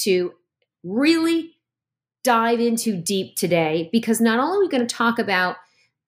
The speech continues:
these particular consequences of, of chronic stress, but we're gonna look at some ways we can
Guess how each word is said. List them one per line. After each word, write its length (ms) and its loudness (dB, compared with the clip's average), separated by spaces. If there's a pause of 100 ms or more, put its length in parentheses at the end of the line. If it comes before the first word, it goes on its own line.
(140)
these 240 2
particular 1000 0 (320)
consequences 1040 0
of, 180 -4 (220)
of 160 -8
chronic 360 2
stress, 440 -4
but 160 -2 (160)
we're 120 0
gonna 220 0
look 240 0
at 220 0
some 240 0
ways 400 2
we 160 -4
can 280 -2